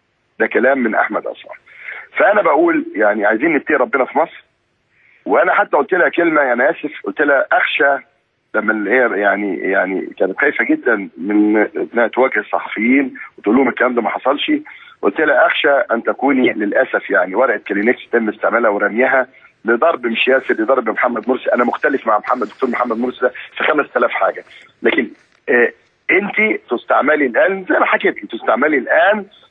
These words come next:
مش لضرب ياسر علي، لضرب محمد مرسي. أنا محمد مرسي أقول له: "أنت من ساعة ما جيت عندك، آه، عيوبك واحد، اتنين، تلاتة، أربعة، مفيش أمن،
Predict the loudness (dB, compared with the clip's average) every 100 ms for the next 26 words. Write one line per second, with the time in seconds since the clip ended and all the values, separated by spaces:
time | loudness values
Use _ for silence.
0 | -6 -4 -4 0 2 2 2 0 2 2
1 | 4 2 2 2 2 2 -2 -2 -4 -2
2 | -2 -4 -4 -2 -2 0 -2 -2 -2 -2
3 | 2 2 2 0 -2 -8 -20 -20 -2 -2
4 | 0 -2 0 -2 0 0 0 2 0 0
5 | -4 -2 0 2 2 2 2 2 2 2
6 | -2 -2 0 0 0 2 2 2 -2 2
7 | 4 4 2 -2 -4 -2 2 2 0